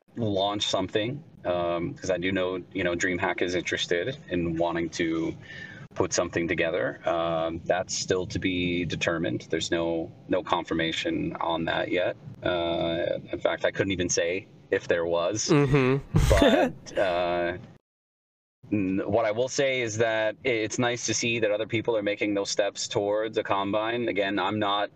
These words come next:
Speaker 1: I'm not looking out for myself here on this one. You know, I'm, I'm not just all out for sole, uh, benefit.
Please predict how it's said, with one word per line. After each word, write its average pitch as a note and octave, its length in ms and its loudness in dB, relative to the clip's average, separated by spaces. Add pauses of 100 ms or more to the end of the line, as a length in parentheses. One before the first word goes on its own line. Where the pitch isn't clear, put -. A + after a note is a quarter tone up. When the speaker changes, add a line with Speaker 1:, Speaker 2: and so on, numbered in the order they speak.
(180)
Speaker 1:
I'm G2+ 120 0
not A2 140 0
looking A2 160 0
out G#2 120 -2
for - 80 -2
myself G2 680 -2 (140)
here A2+ 280 2
on A2 140 0
this G#2+ 200 -2
one. C3 320 0
You F#2 100 -2
know, F#2+ 140 2
I'm, G2 220 -2
I'm F#2+ 160 0
not G2+ 300 0
just - 560 -4
all F#2 260 2
out F#2 260 -2
for F#2 420 0
sole, F#2+ 560 -2 (760)
uh, F2+ 320 2
benefit. G2+ 480 0